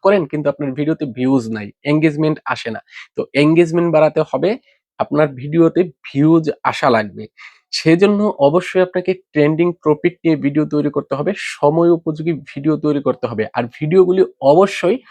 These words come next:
পনেরো সেকেন্ডের বেশি হতে হবে, ঠিক আছে? তো এইভাবে আপনি এই স্টেপগুলো ফলো করে যদি আপনি রেগুলার কাজ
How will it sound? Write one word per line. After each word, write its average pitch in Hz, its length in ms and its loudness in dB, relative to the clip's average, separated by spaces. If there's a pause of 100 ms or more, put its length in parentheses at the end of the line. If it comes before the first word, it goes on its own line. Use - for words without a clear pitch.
(280)
পনেরো 190 280 4 (100)
সেকেন্ডের 160 400 2 (140)
বেশি 170 280 0
হতে 123 260 -2
হবে, 104 180 -10 (300)
ঠিক 160 200 -2
আছে? 175 160 0 (380)
তো 139 60 2 (220)
এইভাবে 180 300 6 (180)
আপনি - 180 -8 (220)
এই 156 80 2 (120)
স্টেপগুলো 165 400 0 (140)
ফলো 208 240 2 (100)
করে 131 140 0 (180)
যদি 135 200 -2
আপনি 147 120 -6 (180)
রেগুলার 131 420 2 (640)
কাজ 156 180 2